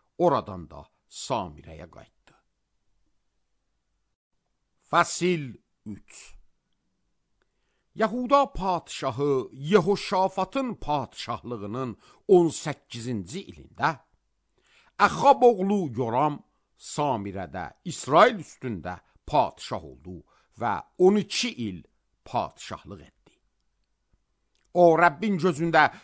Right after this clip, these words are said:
pis olan işlər etdi. Gərçi atası və anası kimi deyildi, çünki atasının düzəltdiyi Bəəl sütununu aradan apardı. Amma hər halda Nebat oğlu Yərobamın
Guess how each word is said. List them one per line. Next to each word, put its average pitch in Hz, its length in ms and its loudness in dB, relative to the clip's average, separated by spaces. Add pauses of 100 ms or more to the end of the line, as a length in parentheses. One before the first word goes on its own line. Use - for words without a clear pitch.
(100)
pis 196 240 -2
olan 247 260 6
işlər 127 400 -4
etdi. - 320 -20 (640)
Gərçi 220 720 0
atası 139 640 -4
və 104 140 0 (180)
anası 151 420 -2
kimi 110 360 -8
deyildi, 101 520 -8 (420)
çünki 156 640 -6
atasının 208 680 -2
düzəltdiyi 170 880 -4
Bəəl 226 420 6
sütununu 139 680 -4 (260)
aradan 107 360 -6
apardı. 90 560 -8 (640)
Amma 98 340 -4 (160)
hər 226 200 0
halda 98 580 -4 (300)
Nebat 247 500 2
oğlu 156 420 0
Yərobamın 180 800 0